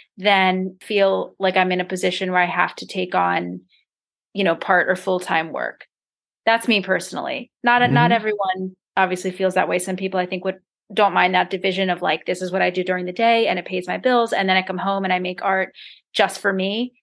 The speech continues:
Speaker 1: And I'm completely true to myself, and I'm making things that feel like an expression of my life experience.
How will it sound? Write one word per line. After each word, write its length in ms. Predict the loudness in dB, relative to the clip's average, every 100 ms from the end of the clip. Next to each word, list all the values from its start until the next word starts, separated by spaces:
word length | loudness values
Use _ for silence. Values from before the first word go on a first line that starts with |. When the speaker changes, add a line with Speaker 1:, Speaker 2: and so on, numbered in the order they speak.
| _ _
Speaker 1:
And 460 | 2 4 4 2 -2
I'm 160 | -2 -2
completely 460 | -4 -2 0 2 2
true 160 | 0
to 80 | 2
myself, 460 | 0 2 2 2 2
and 80 | 0
I'm 140 | 0
making 560 | 0 -2 -2 -2 -2 -4
things 320 | -4 -2 -2
that 140 | -6
feel 320 | -6 0 0 2
like 180 | 0
an 80 | 0
expression 640 | -6 -6 0 0 0 -4 0
of 260 | 0 -2
my 540 | -2 0 2 0 -4 -8 -4
life 220 | 0 0
experience. 880 | -2 -2 0 2 4 2 0 -6